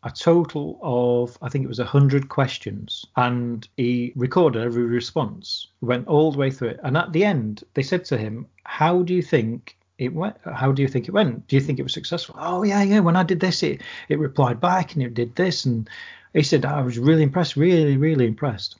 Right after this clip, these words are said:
So they then went back and re-, went through all the recording and worked out how many questions was asked, which was a hun-,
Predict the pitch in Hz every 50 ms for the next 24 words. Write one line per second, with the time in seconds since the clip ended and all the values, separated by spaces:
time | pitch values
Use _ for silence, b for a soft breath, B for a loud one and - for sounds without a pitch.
0 | _ _ _ _ - _ - - - 147 143 170 180 175 190 196 214 208 196 170
1 | 156 165 185 180 170 - - - - 185 147 - - - - - - 131 123 127
2 | 127 131 143 139 - - - 131 131 131 135 135 - - - 135 131 127 - -
3 | 160 175 185 190 185 185 185 170 175 - - - 156 139 131 117 110 107 104 110
4 | - b b b b b b b b b - 147 127 127 127 127 127 123 113 -
5 | _ _ _ - 127 139 170 170 - - - - 143 123 120 120 - _ _ _
6 | - - - - 160 170 180 180 180 180 180 175 165 - - - 165 151 139 -
7 | - - 107 101 107 113 117 - - - 123 120 107 120 107 101 127 151 - -
8 | - 120 120 120 - 127 110 - 120 113 117 113 113 113 110